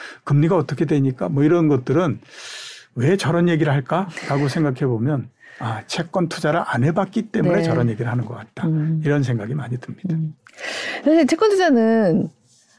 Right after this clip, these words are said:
Speaker 2: 그래도 참 보통의 투자자가 투자하기에는 굉장히
Speaker 1: 음.
Speaker 2: 좀 심리적인 장벽이 좀 있기는
Speaker 1: 네.
Speaker 2: 하거든요.
Speaker 1: 네.
Speaker 2: 뭐 잘 아시겠지만. 그러면, 그러면 결국 저희가 그냥 이거는 단도직입적으로 여쭤보는 게 나을 것 같은데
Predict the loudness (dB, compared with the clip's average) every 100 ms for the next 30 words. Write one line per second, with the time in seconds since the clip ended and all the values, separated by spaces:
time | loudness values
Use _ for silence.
0 | _ _ _ -4 -4 -4 -4 2 4 4
1 | 0 _ _ _ 0 0 2 4 6 6
2 | 6 4 2 2 2 2 2 -2 0 0
3 | 0 2 2 2 2 2 2 0 0 0
4 | 2 2 2 0 -2 0 4 6 6 4
5 | 4 2 4 4 2 -2 0 0 0 -2
6 | -4 -2 0 0 0 -2 -4 -4 -4 -2
7 | 0 0 0 0 0 -2 0 0 0 -2
8 | -6 -12 -16 -6 2 2 2 -6 -20 -4
9 | 2 4 4 4 4 2 _ _ _ 0
10 | 2 4 4 4 4 2 2 2 2 2
11 | 2 2 4 4 4 4 2 2 0 0
12 | 0 -2 0 0 0 0 -2